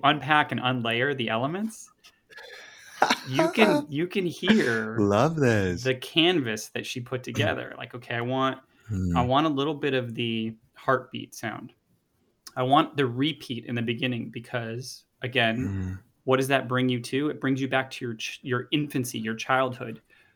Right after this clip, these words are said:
Speaker 1: when a parent used to say the same thing over and over and over again, right? So you could learn the
Speaker 2: Mm.
Speaker 1: words, so you could learn the frequency.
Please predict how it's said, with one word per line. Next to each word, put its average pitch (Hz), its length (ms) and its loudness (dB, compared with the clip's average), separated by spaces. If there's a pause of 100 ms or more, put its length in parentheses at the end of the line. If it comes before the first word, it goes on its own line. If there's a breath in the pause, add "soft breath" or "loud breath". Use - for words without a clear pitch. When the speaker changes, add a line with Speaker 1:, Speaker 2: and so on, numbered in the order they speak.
(240 soft breath)
Speaker 1:
when 131 160 2
a 120 60 0
parent 147 500 0
used 123 180 -4
to 127 80 -4
say 123 160 -4
the 113 100 -4
same 127 300 -4
thing 117 340 -2
over 123 640 -2
and 117 140 -4
over 117 580 -4
and 113 180 -2
over 135 340 2
again, 113 300 -4
right? 120 160 -2
So 127 100 -6
you 123 60 -2
could 120 140 0
learn 123 400 2
the 120 80 4
Speaker 2:
Mm. 113 80 2
Speaker 1:
words, 131 400 0
so 120 60 -2
you 117 80 0
could 113 120 -4
learn 123 400 2
the 123 80 0
frequency. - 520 -2